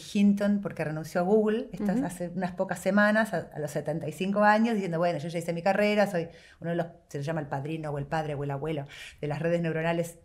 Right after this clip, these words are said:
Speaker 1: desde el punto de vista ingenieril, es decir, desde las que las realizó, no de las que les imaginó, porque eso es anterior, pero de las que logró realizarlas y ponerlas en juego. Y,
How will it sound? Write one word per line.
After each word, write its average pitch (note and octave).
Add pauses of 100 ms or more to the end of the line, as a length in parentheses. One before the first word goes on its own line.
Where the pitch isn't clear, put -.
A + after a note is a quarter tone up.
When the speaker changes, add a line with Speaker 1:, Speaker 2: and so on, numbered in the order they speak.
Speaker 1:
desde D3
el C#3+
punto E3
de E3+
vista F3
ingenieril, D3+
es F#3
decir, E3+
desde D#3+
las D#3
que -
las D3+
realizó, D3+
no A3
de C4+
las A3
que -
les E3+
imaginó, E3+
porque C#3
eso D#3+
es D#3
anterior, F3 (440)
pero C#3+
de D3
las D3
que D3+
logró D#3
realizarlas F3
y -
ponerlas E3
en D3
juego. E3 (720)
Y, C3+